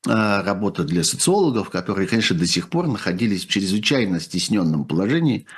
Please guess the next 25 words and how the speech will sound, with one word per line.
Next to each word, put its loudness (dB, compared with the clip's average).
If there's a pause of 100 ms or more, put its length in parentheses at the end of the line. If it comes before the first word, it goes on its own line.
(400)
и 0
часто, 2
в -2
общем, 0
довольно 4
анекдотическом, -2
когда 0
они 2
должны 0
были 0
спросить -2
у 0
человека: -2
«Вы 2
поддерживаете 0
войну, 2
в-, -4
в-, 0
войну, 2
то -2
есть -4
во-, 0
специальную 2
военную 2
операцию, -2